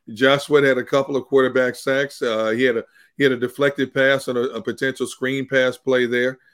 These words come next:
as well. And I thought this was one of his better games overall. And he, he gave this defense and his team what it needed at crucial points in the game. So I'm gonna say Josh Sweat,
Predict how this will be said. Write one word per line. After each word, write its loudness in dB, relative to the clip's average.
as -4
well. 0
And -2
I -2
thought 0
this -2
was -4
one 0
of -2
his -4
better 2
games -4
overall. 0
And -8
he, -8
he 2
gave 4
this -2
defense -2
and -4
his -4
team -4
what 4
it 2
needed -2
at 0
crucial -4
points -4
in -10
the -6
game. -4
So -8
I'm -6
gonna -4
say -2
Josh 0
Sweat, 0